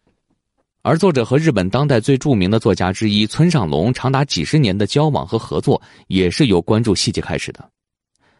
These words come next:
作者最早是从《朝日新闻》披露当届群像新人文学奖的报道里面知道村上隆这个作家的。报道上说，他是一个文坛的奇葩，还附上了一张非常小的大头照。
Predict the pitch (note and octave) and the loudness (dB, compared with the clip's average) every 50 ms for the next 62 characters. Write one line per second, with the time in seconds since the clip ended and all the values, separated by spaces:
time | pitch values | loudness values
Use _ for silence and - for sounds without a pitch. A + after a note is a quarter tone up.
0 | _ _ _ _ _ - G3 F#3 C3 A2 A2 E3 C#3 F#2 - - - - G2+ - | _ _ _ _ _ -2 0 2 2 2 2 2 0 0 -2 -6 -8 -10 -6 -2
1 | - A#2+ - G2+ G2+ A2+ A#2 C#3+ C#3+ D#3 D3 A#2 G2+ A#2+ B2+ A2 E2 D#2+ F2 G2+ | -2 -2 0 0 -2 0 0 2 2 2 2 2 2 2 2 2 2 2 2 0
2 | - - _ - - C3 A#2 A2+ G2+ F#2 A2+ A2+ B2 A#2+ B2 G2+ F2 - - - | -2 -6 _ -2 -2 2 2 2 2 2 2 2 2 2 2 2 0 0 -2 -2
3 | G2+ A2+ C#3+ - B2+ G2+ F#2+ - - C#3+ C3+ B2+ A2 A#2 B2 D3 D3+ C#3+ - - | 0 0 2 2 0 0 0 0 2 2 2 4 2 2 2 2 0 0 -2 -6
4 | - F2+ - G#2 F2+ F2+ E2+ E2 A1 A1 B1 - - _ - _ _ _ _ - | -6 -4 -4 -2 -2 -2 -4 -4 -4 -6 -8 -8 -10 _ -20 _ _ _ _ -2
5 | C3+ B2+ B2 G2 - - C3 C3+ C3+ A#2 E2 D2+ E2+ G2 A2+ G#2 F2+ - E2+ C#2+ | 0 0 0 -2 0 0 0 0 2 0 0 0 -2 0 -2 -2 -2 -2 -2 -4
6 | C#2+ C#2 - - - _ _ _ _ _ _ _ _ _ _ _ - A3 G2 F#2+ | -4 -8 -10 -14 -18 _ _ _ _ _ _ _ _ _ _ _ -4 -2 -2 -2
7 | F2 - D2+ D2+ - - G1+ - - _ _ _ _ - F2 E2+ - F2+ E2+ D#2+ | -2 -2 -6 -6 -4 -6 -6 -6 -10 _ _ _ _ -6 -6 -4 -2 -2 -2 0
8 | F#2+ F2+ E2 D#2+ E2+ A2 C3 A2+ A2 A2 A2 - - - G#2 - A#2+ A#2 B2 B2+ | 0 0 0 0 0 -2 -2 -2 -2 -4 -4 -4 -4 -4 -4 -2 0 -2 -2 -2
9 | - _ _ _ _ - - A2+ D3+ D3+ - F#3 D3+ D3 A#2 G#2+ A2 A2+ A2+ C3 | -6 _ _ _ _ -6 -4 -4 -4 0 0 0 0 2 2 2 0 0 0 0
10 | C#3 - - E3+ F3 F3+ E3+ - - - G#2+ - G2 - A2+ - - G2 - C#3+ | 0 0 0 2 2 2 0 0 -2 -6 -6 -6 -6 -4 -4 -4 -4 -4 -4 -6
11 | - | -8